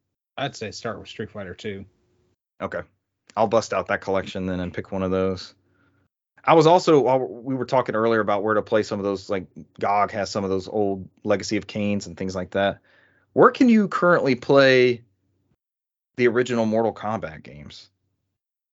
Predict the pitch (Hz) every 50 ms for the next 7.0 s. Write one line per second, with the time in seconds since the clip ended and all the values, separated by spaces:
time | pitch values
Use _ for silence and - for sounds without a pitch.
0 | _ _ _ _ _ - - 110 101 95 120 123 127 127 120 110 - 120 120 123
1 | 127 120 123 123 120 110 104 - - - 131 117 - - 117 104 113 113 113 107
2 | 101 - - 117 113 - 117 120 117 127 139 143 143 127 113 110 92 - 123 113
3 | - _ - - - 127 117 - - - - 113 110 110 107 104 98 92 - -
4 | 117 113 - - - 110 113 - - 90 92 87 82 - - 95 90 - - -
5 | 98 90 - - 95 95 92 - - 95 95 120 147 185 196 175 - - 120 139
6 | 160 165 165 160 147 147 156 160 160 151 - - - 143 147 156 160 160 160 151